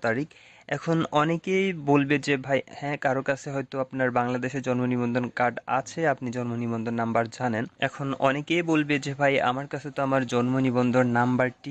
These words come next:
নাই, তাহলে আমি কিভাবে আমার জন্ম নিবন্ধন কার্ড বের করব? আমি আপনাদের প্রথমেই বলছি, আপনি আপনার পাসপোর্টের মাধ্যমে কিভাবে জন্ম নিবন্ধন কার্ড বের করবেন সেটা দেখাবো। তো আপনারা দেখুন, এই যে এটা হচ্ছে একজনের পাসপোর্ট।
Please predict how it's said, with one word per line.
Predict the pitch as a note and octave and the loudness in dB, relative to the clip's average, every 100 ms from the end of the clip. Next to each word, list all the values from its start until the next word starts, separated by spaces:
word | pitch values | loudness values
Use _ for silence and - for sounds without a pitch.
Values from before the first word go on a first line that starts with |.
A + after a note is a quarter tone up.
| C3+ | -6
নাই, | B2+ B2+ C#3 | -4 -4 0
তাহলে | B2 B2+ B2 B2 | 0 0 -2 0
আমি | B2 - | -2 -4
কিভাবে | C3 C#3 C#3 C#3+ | -6 -2 0 2
আমার | C3+ B2+ | 2 0
জন্ম | B2 B2 B2 | 0 2 2
নিবন্ধন | A#2+ A#2+ A#2 A#2 - | 2 2 2 0 2
কার্ড | A#2 A#2 B2 G#2+ | 0 0 -8 -4
বের | A#2+ C3+ - | -2 -2 -4
করব? | G#2+ G#2 D3+ - - | -6 -4 -6 -6 -4
আমি | B2+ C3 | 0 0
আপনাদের | C#3 C3 C#3 - | 0 -4 -4 2
প্রথমেই | C3 - D#3+ F3 D3 | 2 2 0 0 2
বলছি, | A#2+ - C3 | -2 0 -2
আপনি | - C3+ | -2 -6
আপনার | - C3+ - - | -8 -12 -4 0
পাসপোর্টের | C3 - - D#3 E3 D#3+ | 0 -2 -12 -6 2 2
মাধ্যমে | C#3 C3+ C3+ C3 | 4 0 -2 -2
কিভাবে | B2+ C3 C3 C3 C3 | 0 0 2 0 0
জন্ম | B2 C3 C#3 C#3 | 0 0 -2 0
নিবন্ধন | C3 C3 C3 B2+ - | 2 2 2 0 0
কার্ড | C3 D3 | 0 0
বের | C#3 A#2 - | -4 -4 -4
করবেন | G#2+ C#3+ D3+ | -8 -8 -6
সেটা | B2+ A#2 G#2+ | -4 0 0
দেখাবো। | G#2+ G#2+ A2+ C#3+ - | 2 -2 -4 -10 -8
তো | C3 B2 - _ - - | -6 -6 -8 _ -6 -4
আপনারা | - E3 F3 C#3 | 0 2 2 2
দেখুন, | A#2+ - C#3+ C#3 | -2 -2 -4 -2
এই | B2+ | 0
যে | B2+ | 0
এটা | B2 C3 | -2 -8
হচ্ছে | B2+ C#3 | -4 -4
একজনের | C3 C3+ C3+ C3 - | -4 0 0 0 0
পাসপোর্ট। | C3 - - D3 | -2 -2 -10 -4